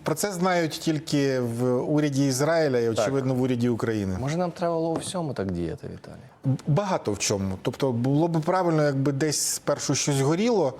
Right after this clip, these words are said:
Speaker 1: а потім з'ясовували, чого це воно загорілось, від чого це загорілось. Я тут згадую нового німецького канцлера Мерца, який
Speaker 2: Якраз
Speaker 1: сказав,
Speaker 2: про нього зараз будемо говорити,
Speaker 1: а,
Speaker 2: так, давайте.
Speaker 1: він говорив про те, що треба припинити анонсувати військову допомогу Україні, тому що,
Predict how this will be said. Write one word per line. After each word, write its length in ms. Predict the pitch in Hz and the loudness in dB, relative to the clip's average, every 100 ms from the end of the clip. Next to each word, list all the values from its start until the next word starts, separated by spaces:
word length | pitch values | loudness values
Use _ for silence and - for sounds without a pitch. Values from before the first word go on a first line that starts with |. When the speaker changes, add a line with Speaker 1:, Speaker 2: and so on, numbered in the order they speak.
| - - - - | -16 -18 -18 -10
Speaker 1:
а 60 | |
потім 400 | - 180 180 170 | -2 -2 2 2
з'ясовували, 640 | 131 151 - 156 131 120 110 | 2 0 0 0 2 2 2
чого 280 | - 127 165 | 2 0 2
це 140 | 175 | 2
воно 220 | 156 156 | 2 2
загорілось, 580 | 139 135 135 127 113 - | 2 2 2 2 0 -2
від 160 | 110 - | -4 0
чого 220 | 160 156 | 0 2
це 120 | 147 | 0
загорілось. 500 | 127 127 123 113 - - - - | 2 2 2 0 -2 -10 -12 -2
Я 120 | 151 | 0
тут 140 | 156 | 2
згадую 400 | 147 165 151 151 | 2 2 2 2
нового 440 | 147 151 151 151 139 - - - - | 2 2 2 0 -4 -10 -16 -14 -4
німецького 400 | 139 151 151 160 | 0 2 2 -2
канцлера 420 | 156 156 151 151 147 | 0 -2 0 0 2
Мерца, 380 | 165 180 - 123 | 2 0 0 0
який 380 | 120 - 127 127 | 0 0 0 2
Speaker 2:
Якраз 100 | 123 | 0
Speaker 1:
сказав, 360 | 113 120 135 123 | 0 0 0 0
Speaker 2:
про 100 | 123 | 0
нього 220 | 113 104 | 2 2
зараз 200 | 101 98 | 0 2
будемо 180 | 101 98 | 0 2
говорити, 280 | 110 135 131 | 0 2 0
Speaker 1:
а, 40 | |
Speaker 2:
так, 180 | 135 95 | 0 0
давайте. 240 | 101 113 131 | 0 -2 0
Speaker 1:
він 180 | 143 156 | 0 2
говорив 340 | 160 160 160 | 2 2 0
про 140 | 156 156 | 0 -4
те, 180 | - 156 | -2 -2
що 540 | - - 147 143 139 135 | 0 2 2 4 2 0
треба 240 | 151 151 | 0 0
припинити 600 | 156 160 143 160 156 156 | 0 -2 0 0 0 0
анонсувати 840 | 143 147 135 151 147 143 135 131 120 135 147 | 2 2 2 2 0 2 0 0 0 -2 0
військову 400 | 139 - 156 135 | -2 0 0 2
допомогу 440 | 135 127 143 139 135 | 0 0 2 2 2
Україні, 400 | 131 147 185 170 | 0 0 2 2
тому 260 | - 131 135 | 2 0 2
що, 300 | - 131 | 2 0